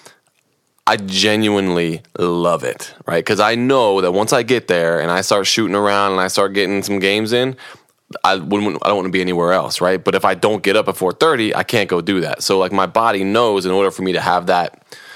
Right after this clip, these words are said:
th-, those positive dopamines that get to go through me when I get to, you know, cross somebody up and put a layup in,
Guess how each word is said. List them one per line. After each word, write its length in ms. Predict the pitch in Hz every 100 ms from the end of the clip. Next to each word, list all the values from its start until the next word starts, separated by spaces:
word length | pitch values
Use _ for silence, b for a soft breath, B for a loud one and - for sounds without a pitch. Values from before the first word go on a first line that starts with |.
| B B B B -
th-, 260 | - 87 90
those 160 | - 85
positive 540 | - 101 101 92 90
dopamines 680 | 85 107 117 95 92 90 87
that 140 | 87
get 120 | 82 80
to 80 | 92
go 140 | 92
through 200 | 85 101
me 120 | 92
when 180 | 85 85
I 120 | 85
get 160 | 87 85
to, 160 | 87
you 80 | 85
know, 100 | 76
cross 320 | - - 82 -
somebody 400 | 90 85 85 92
up 200 | 92 85
and 520 | 82 76 82 80 80
put 100 | -
a 40 | 82
layup 400 | 87 104 87 -
in, 220 | 82